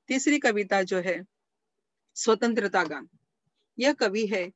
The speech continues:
गोपाल सिंह नेपाली। कवि का नाम ध्यान में रखना है। यह कविता स्वतंत्रता प्राप्ति के बाद गोपाल सिंह नेपाली द्वारा लिखी गई है। स्वतंत्रता प्राप्ति के बाद, नाइनटीन फ़ोर्टी सेवन के बाद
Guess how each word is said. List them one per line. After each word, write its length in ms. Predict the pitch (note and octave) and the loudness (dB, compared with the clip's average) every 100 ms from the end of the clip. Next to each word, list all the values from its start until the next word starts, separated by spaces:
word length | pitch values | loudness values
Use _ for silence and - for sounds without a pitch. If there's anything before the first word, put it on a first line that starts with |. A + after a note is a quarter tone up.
| G3 | -4
गोपाल 500 | F#3+ F#3+ - G#3+ A3 | -2 0 2 0 0
सिंह 300 | A3 G#3 A3+ | -2 -4 -2
नेपाली। 600 | G3+ F3 E3 E3+ D3+ F3+ _ _ _ _ _ _ - | -4 -6 -4 -6 -6 -14 _ _ _ _ _ _ -2
कवि 220 | G#3 A3+ | 2 2
का 160 | A#3+ | 0
नाम 240 | A#3 A3 G#3+ | 0 -2 -2
ध्यान 220 | F#3 F#3 | -4 -4
में 120 | F3 | -6
रखना 240 | E3 - E3 | -8 -10 -14
है। 100 | E3 _ _ _ _ - | -16 _ _ _ _ -2
यह 240 | A#3+ D4 | 2 2
कविता 600 | D#4+ A3+ G3 B3 A3 F3 F#3 _ | 2 0 0 0 0 -2 -6 _
स्वतंत्रता 760 | - A3+ G#3+ B3 B3+ B3 B3+ B3+ | -6 -4 0 0 0 -2 2 2
प्राप्ति 540 | B3 G3 F#3 _ G#3+ | 2 0 0 _ -8
के 200 | G#3 A3 | 0 0
बाद 320 | F#3 F#3+ F3 - _ _ _ _ F3+ | 4 2 2 -4 _ _ _ _ 2
गोपाल 520 | G#3 A3+ G#3+ B3+ B3+ | 6 6 6 2 2
सिंह 300 | B3 A#3 A3+ | 0 -2 -2
नेपाली 680 | G#3+ F3+ E3 G#3 G3+ F#3 G3+ - | -2 -4 0 0 0 -4 -8 -16
द्वारा 460 | E3+ F#3 F3+ F#3 A3+ | -2 0 2 0 -4
लिखी 300 | G3 F3 G3 | -4 -2 -2
गई 240 | E3 D3+ D#3 | -4 -6 -10
है। 140 | C#3+ - _ _ _ _ - | -16 -20 _ _ _ _ -6
स्वतंत्रता 680 | - A3 B3 B3+ C4 C4+ | -2 0 -2 -2 2 2
प्राप्ति 400 | C#4+ - F#3+ - | 2 2 0 -2
के 140 | F3+ F#3 | -4 -4
बाद, 180 | E3+ E3+ | -4 -4
नाइनटीन 420 | G#3 G#3+ A#3+ B3+ | -2 -2 -4 -6
फ़ोर्टी 400 | - G3+ F#3 G#3 | 0 0 0 -4
सेवन 400 | - F3+ F3 F#3+ | -4 -6 -6 -4
के 180 | - G#3 | -2 0
बाद 320 | F3 F3 | 2 0